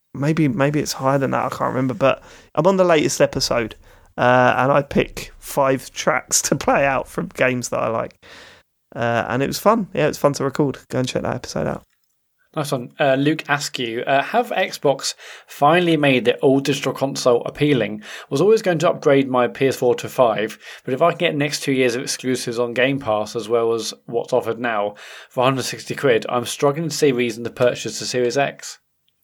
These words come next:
Speaker 1: I mean, they're making it way more appealing, aren't they, than it ever has been?
Speaker 2: Yeah, it's crazy,
Speaker 1: Um,
Speaker 2: yeah.
Speaker 1: but then, but then I don't think it's any different to Sony. I mean,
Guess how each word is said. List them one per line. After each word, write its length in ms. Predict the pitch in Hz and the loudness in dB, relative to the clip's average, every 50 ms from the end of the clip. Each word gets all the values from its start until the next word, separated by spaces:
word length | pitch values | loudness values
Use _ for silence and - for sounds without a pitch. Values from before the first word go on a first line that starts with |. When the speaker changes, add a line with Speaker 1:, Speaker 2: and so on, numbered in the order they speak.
| _ _ _ _ _ _ _ _ _ _ _ _ _ _ _ _ _ _ _ _ _ - | _ _ _ _ _ _ _ _ _ _ _ _ _ _ _ _ _ _ _ _ _ -4
Speaker 1:
I 60 | 147 | -2
mean, 140 | 160 170 170 | 0 2 2
they're 80 | 165 | 2
making 340 | 160 180 196 190 - - 139 | 2 2 0 0 0 -2 -4
it 120 | - - _ _ _ _ _ _ _ - 113 _ _ _ _ _ _ _ | -4 -4 _ _ _ _ _ _ _ -20 -20 _ _ _ _ _ _ _
way 280 | - 147 143 147 151 175 | -8 0 2 2 4 4
more 240 | 170 147 135 131 131 | 4 2 2 2 2
appealing, 480 | 127 - - 139 131 127 127 127 123 | -2 -2 -2 0 0 2 0 0 0
aren't 200 | 127 135 147 135 | 0 0 0 0
they, 220 | - 123 117 123 - - _ _ | -2 -6 -6 -8 -10 -16 _ _
than 380 | - - 135 131 131 127 123 - | -6 -4 -2 -2 -2 -2 -4 -6
it 120 | - - 131 | -4 0 2
ever 260 | 117 117 127 127 131 | 2 2 0 -2 -4
has 240 | 131 139 131 139 - | 0 0 -2 -2 -2
been? 260 | - - - 123 127 - _ _ _ - _ _ _ _ _ _ _ _ - | -8 -10 -10 -10 -12 -14 _ _ _ -20 _ _ _ _ _ _ _ _ -4
Speaker 2:
Yeah, 100 | 120 107 | -4 -4
it's 100 | - - | -2 2
crazy, 180 | - 120 113 | 4 4 6
Speaker 1:
Um, 160 | 143 135 131 110 | 6 4 4 4
Speaker 2:
yeah. 40 | 107 | 2
Speaker 1:
but 120 | 113 - | 2 2
then, 160 | 214 220 208 202 175 | 2 2 2 0 0
but 140 | 170 220 202 | 0 0 2
then 140 | 226 226 220 | 2 2 2
I 80 | 226 | 2
don't 220 | 220 - 226 208 180 | 2 2 0 0 0
think 240 | - 180 151 - 165 | -4 -4 -2 -2 -2
it's 140 | - - | 0 2
any 140 | 151 143 135 | 0 0 0
different 280 | 123 135 - - 131 - | -2 -4 -4 -4 -6 -6
to 100 | - 131 | -6 -2
Sony. 440 | 117 - - - 135 131 123 123 131 | 0 2 2 4 2 2 0 0 0
I 60 | 131 | 2
mean, 260 | - 143 143 147 143 | 2 4 2 2 0